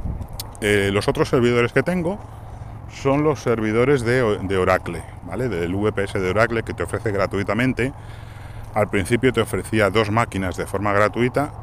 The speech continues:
y ahora ya puedes ampliarlo hasta cuatro máquinas de forma gratuita. Ahora os comento. Eh,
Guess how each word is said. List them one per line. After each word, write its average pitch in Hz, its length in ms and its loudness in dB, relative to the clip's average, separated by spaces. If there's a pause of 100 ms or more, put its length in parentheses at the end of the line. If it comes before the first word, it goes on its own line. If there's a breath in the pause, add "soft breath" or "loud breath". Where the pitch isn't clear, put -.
y 104 140 0
ahora 104 300 4
ya 110 180 0
puedes 101 260 -4
ampliarlo 101 500 0
hasta 92 260 -2
cuatro 104 420 2
máquinas 120 560 -4
de - 100 -4
forma 113 440 -2
gratuita. 78 500 -6 (160)
Ahora 87 140 -6
os 85 100 -8
comento. 78 400 -12 (1120 loud breath)
Eh, 90 1000 0